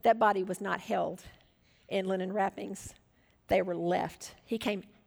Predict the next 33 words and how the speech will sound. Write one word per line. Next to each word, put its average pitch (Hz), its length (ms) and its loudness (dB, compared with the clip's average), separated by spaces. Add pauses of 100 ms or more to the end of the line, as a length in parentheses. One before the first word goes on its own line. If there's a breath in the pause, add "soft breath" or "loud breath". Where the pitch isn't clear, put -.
(340)
out 196 220 4
of 180 80 -6
the 180 80 -4
wrappings 190 640 0
of 185 160 -2
death 170 400 2
and 190 140 -4 (100)
out 202 260 4
of 185 140 -4
the 190 80 -4
grave. 180 560 0 (380 loud breath)
They 208 120 8
could 240 280 0
not 226 220 2
hold 214 300 0
him 190 200 -6
because 190 280 -2
he 208 100 0
conquered, 233 440 -2
and 196 120 -4
he 294 200 -2
came 240 240 -2
out 202 100 2
with 202 120 -4
a 185 80 0
glorified 202 680 -2
body 175 380 -2 (800 soft breath)
that 214 120 4
would 202 140 -4
never, 208 460 -2
ever 208 300 0
again 170 340 -8
die, 160 340 -10